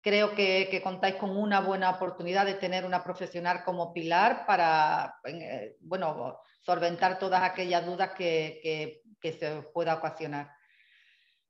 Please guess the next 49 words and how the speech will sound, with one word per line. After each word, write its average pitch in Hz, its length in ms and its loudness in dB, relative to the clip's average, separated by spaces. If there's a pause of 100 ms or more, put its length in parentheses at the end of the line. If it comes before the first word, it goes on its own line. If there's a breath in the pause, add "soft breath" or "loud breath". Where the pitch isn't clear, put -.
(120)
Em, 185 640 2
una 220 180 2
vez 226 120 2
que 240 120 4
finalice 226 540 2
el 220 160 2
taller, 247 640 6
os 185 160 0
vamos 202 240 4
a 208 40 2
enviar 202 320 2
un 202 120 -2
enlace 226 460 2
con 202 180 -4
una 208 140 0
encuesta 208 340 0
de 185 80 4
satisfacción. 233 840 0
Siempre 196 300 -4
os 190 80 -6
comento 185 460 -4
que 202 80 0
es 202 80 2
muy 185 260 -2
breve, 233 360 4
no 208 140 0
os 170 80 -8
va 180 80 2
a 180 40 -6
quitar 175 340 0
más 175 200 0
de 180 60 -6
un 180 120 -8
par 180 180 2
de 170 120 0
minutos. 208 500 -2
Para 180 180 4
vosotras 180 480 -4
muy 185 160 -6
sencilla 220 480 -4
y 233 100 -4
para 240 220 2
nosotros 220 400 -6
nos 208 220 -4
ofrece 214 240 -4
una 208 100 -4
información 202 680 -6
muy 202 160 -6
importante 196 880 -2